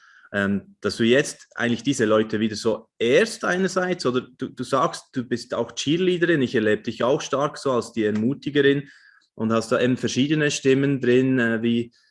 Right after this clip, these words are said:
Sabine Fürbringer oder natürlich Bob Moffat schon erwähnt oder Thomas Harry, Jörg Albrecht, verschiedene Geschichten.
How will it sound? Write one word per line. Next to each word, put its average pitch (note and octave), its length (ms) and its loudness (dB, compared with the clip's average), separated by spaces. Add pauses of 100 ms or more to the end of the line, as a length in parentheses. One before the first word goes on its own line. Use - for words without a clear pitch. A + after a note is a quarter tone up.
(240)
Sabine C3 460 0
Fürbringer A#2+ 1040 2
oder A2+ 400 -2
natürlich A#2 520 -2
Bob A#2+ 180 2
Moffat B2 480 -2
schon A#2 180 -2
erwähnt A#2+ 640 0
oder A2 400 -2
Thomas B2+ 460 -4
Harry, G#2+ 280 -2
Jörg A2+ 280 0
Albrecht, A2 640 -2
verschiedene B2+ 440 -2
Geschichten. B2 680 -4